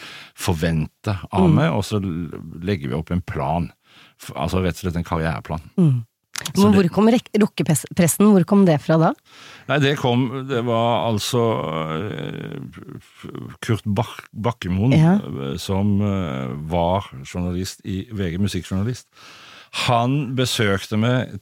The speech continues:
Speaker 1: da jeg begynte å jobbe på Lier sykehus. Dette må vel ha vært i to åtti, en åtti, to åtti.
Speaker 2: Mm.
Speaker 1: Og han brukte, eh, ordet rockeprest i, eh, headingen på det, eh,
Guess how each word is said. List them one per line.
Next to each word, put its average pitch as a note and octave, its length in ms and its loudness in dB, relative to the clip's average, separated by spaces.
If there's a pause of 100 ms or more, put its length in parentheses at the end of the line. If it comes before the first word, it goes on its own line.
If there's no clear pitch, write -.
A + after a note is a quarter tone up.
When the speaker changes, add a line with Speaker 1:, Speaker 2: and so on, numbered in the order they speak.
Speaker 1:
da G2 640 0
jeg G2+ 580 -4
begynte F#2 420 -2
å G2 100 0
jobbe D#2+ 120 -4
på E2+ 120 -6
Lier E2+ 160 -2
sykehus. - 560 -8
Dette - 260 -12
må D#2+ 180 -4
vel D2 120 -6
ha C#2+ 60 -6 (100)
vært - 100 -14
i D2 60 -6
to - 160 -12
åtti, C2+ 640 -8
en D2+ 160 -4
åtti, D#2+ 180 -8
to C#2 140 -10
åtti. E3+ 180 4
Speaker 2:
Mm. E3 60 -2 (840)
Speaker 1:
Og A2+ 160 2
han A#2+ 400 0 (140)
brukte, F2+ 680 -6 (220)
eh, C#2 240 -10
ordet E2 400 -6
rockeprest D#2+ 540 -8
i, E2 240 0
eh, D#2 500 -6
headingen D#2 560 -2
på E2+ 160 -6
det, D2 140 -2
eh, D#2 560 -6